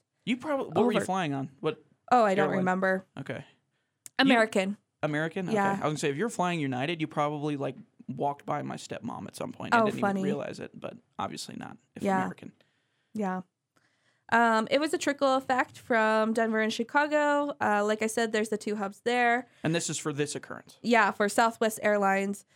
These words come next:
Speaker 2: Um, in addition to the poor weather, um, staff of Southwest Airlines were calling in sick due to the surge of covid nineteen.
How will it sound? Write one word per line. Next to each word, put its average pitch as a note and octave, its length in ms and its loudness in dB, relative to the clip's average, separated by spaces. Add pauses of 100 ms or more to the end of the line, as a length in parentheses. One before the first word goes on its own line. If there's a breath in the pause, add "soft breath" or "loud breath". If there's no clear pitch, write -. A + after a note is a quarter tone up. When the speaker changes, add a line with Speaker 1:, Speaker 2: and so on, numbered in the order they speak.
(300 soft breath)
Speaker 2:
Um, G#3 460 4
in B3 160 2
addition A#3+ 380 2
to G#3+ 200 2
the G#3+ 120 -2
poor G#3+ 220 2
weather, C4 720 2
um, G#3 300 2
staff - 560 0
of A#3+ 100 -6
Southwest A3+ 640 0
Airlines A3 440 2
were G#3+ 140 -2
calling A#3+ 320 2
in A3+ 100 0
sick A3 340 -4
due A3 140 0
to G#3+ 60 2
the G3+ 140 0
surge G#3 340 0
of G3 140 -4
covid G#3 320 0
nineteen. G3 760 -2